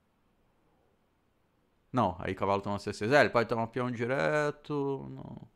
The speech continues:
Tirar o cavalo também. Mas cavalo toma C seis, dama toma H sete.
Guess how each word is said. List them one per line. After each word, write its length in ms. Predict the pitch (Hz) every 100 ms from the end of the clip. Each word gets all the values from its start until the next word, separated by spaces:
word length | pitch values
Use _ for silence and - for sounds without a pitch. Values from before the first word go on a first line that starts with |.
| _ _ _ _ _ _ _ -
Tirar 260 | - 117
o 60 | 120
cavalo 500 | 113 104 120 127 123
também. 320 | 117 113 147
Mas 140 | 143 -
cavalo 240 | 202 220
toma 200 | 214 220
C 160 | 214 196
seis, 300 | 214 214 196
dama 200 | 196 196
toma 180 | 180
H 200 | 165 165 160
sete. 600 | 165 160 202 - 202